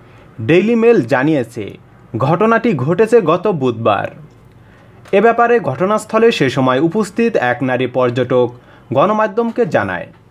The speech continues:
সমুদ্রের স্রোতে তেইশটি তিমি ভেসে এসে সৈকতের বালিতে আটকে যায়। আমরা দূর থেকে মনে করেছিলাম ওগুলো ডলফিন। দৌড়ে কাছে গিয়ে চমকে যাই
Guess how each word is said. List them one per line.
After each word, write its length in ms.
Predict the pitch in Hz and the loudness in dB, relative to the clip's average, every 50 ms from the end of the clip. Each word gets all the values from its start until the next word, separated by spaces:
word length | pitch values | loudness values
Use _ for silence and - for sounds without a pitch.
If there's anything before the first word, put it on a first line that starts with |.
| _ _ _ - - - | _ _ _ -20 -16 -12
সমুদ্রের 580 | - - 233 226 226 240 202 240 240 247 247 240 | -4 0 0 2 2 2 2 4 4 4 4 2
স্রোতে 400 | - - 147 139 135 143 151 139 131 135 | 0 -2 -2 -2 0 0 0 0 0 2
তেইশটি 460 | - 214 220 226 226 185 - - 240 233 | 2 2 4 4 2 -2 -2 -4 -4 -2
তিমি 260 | 226 247 233 233 247 196 | 0 0 2 2 2 2
ভেসে 360 | 123 104 135 135 135 - 202 208 208 | 2 2 0 0 2 2 2 2 2
এসে 200 | 208 - 220 214 214 208 214 - - - - - - | 2 2 2 2 2 0 -4 -10 -20 -20 -20 -18 -14
সৈকতের 600 | - - - 214 226 226 240 240 240 - 247 226 175 | -6 0 0 0 2 2 2 2 4 4 4 4 4
বালিতে 420 | 120 120 120 151 190 208 - 240 226 - 156 | 2 2 2 2 0 0 0 -2 -2 0 -2
আটকে 260 | 196 190 - - 202 147 120 120 | -4 -6 -4 -2 -2 -2 0 0
যায়। 240 | 101 95 92 - - - - - - - - - - - - - - - - - - | 0 0 -2 -4 -8 -12 -18 -20 -20 -20 -20 -20 -20 -20 -20 -20 -20 -20 -20 -6 -2
আমরা 260 | 175 202 220 - - - 127 120 | -2 0 2 2 0 0 0 -2
দূর 160 | 156 202 233 226 - | -4 -4 -4 -6 -4
থেকে 200 | - 233 233 247 180 131 123 | -4 -2 0 2 2 2 2
মনে 160 | 139 170 214 214 | 0 0 0 0
করেছিলাম 520 | 247 240 240 233 - - 226 233 233 233 226 - | 2 2 0 0 0 0 2 2 2 2 0 -2
ওগুলো 320 | 165 143 127 127 135 135 131 123 | -2 -2 -2 0 0 2 2 2
ডলফিন। 580 | 117 123 117 113 107 107 - 117 110 101 101 101 - - - - - - - - - - - - 120 113 113 | 2 2 2 2 0 -4 -4 -4 -4 -4 -4 -8 -12 -16 -20 -20 -20 -20 -20 -20 -20 -20 -20 -14 -12 -2 0
দৌড়ে 300 | 180 196 220 226 233 190 - - | 2 2 4 4 2 2 2 0
কাছে 240 | 160 170 165 - 226 | -2 -4 -2 -4 -6
গিয়ে 200 | 208 202 240 214 165 - | -4 -2 -2 -2 -4 -2
চমকে 320 | - 202 202 208 202 247 240 | -2 -2 -2 0 0 0 0
যাই 240 | 185 214 220 226 | 2 2 2 2